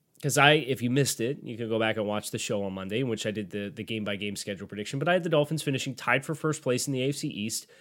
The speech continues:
at eleven and six. And the comments were not nice. <laughs> Uh, somebody had, had suggested that I didn't feel as though the team was a true contender, but my counterpoint to that would be, uh, we're two years removed from seeing two ten-win teams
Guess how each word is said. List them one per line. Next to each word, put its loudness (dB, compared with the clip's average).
at 0
eleven 4
and -2
six. -4
And 4
the 4
comments 8
were 4
not 6
nice. -4
<laughs> 8
Uh, 0
somebody 4
had, 0
had -2
suggested -2
that 0
I 2
didn't -2
feel 0
as -2
though 0
the -6
team 0
was 0
a -4
true -2
contender, 4
but -2
my 4
counterpoint 4
to 2
that 6
would -2
be, 2
uh, -2
we're 2
two 0
years 4
removed 2
from 0
seeing 4
two -2
ten-win 4
teams 2